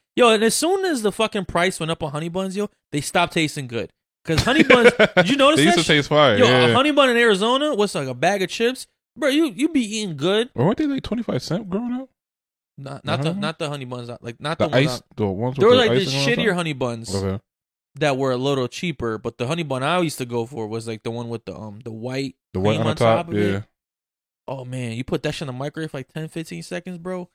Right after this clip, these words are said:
Speaker 1: Heaven.
Speaker 2: <laughs>
Speaker 1: Heaven.
Speaker 2: Remember quarter bags of chips, bro? Quarter waters? All them shits?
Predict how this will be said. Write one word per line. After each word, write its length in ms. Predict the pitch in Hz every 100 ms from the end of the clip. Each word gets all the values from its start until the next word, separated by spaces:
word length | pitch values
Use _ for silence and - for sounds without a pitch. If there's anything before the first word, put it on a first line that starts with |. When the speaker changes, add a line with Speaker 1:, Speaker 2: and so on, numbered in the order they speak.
| -
Speaker 1:
Heaven. 380 | 135 117 113 - -
Speaker 2:
<laughs> 720 | 127 - 160 135 - 156 143
Speaker 1:
Heaven. 560 | 160 156 147 135 - 127 _ _ _ _ _ _ _ 180 127 _ _ _
Speaker 2:
Remember 200 | - 156
quarter 260 | - 131 131
bags 300 | 123 123 92
of 100 | 85
chips, 360 | - 120 - -
bro? 260 | 127 135 -
Quarter 220 | - 123 131
waters? 440 | 131 135 139 - _ _ _ -
All 200 | - 123
them 100 | 135 143
shits? 340 | 156 147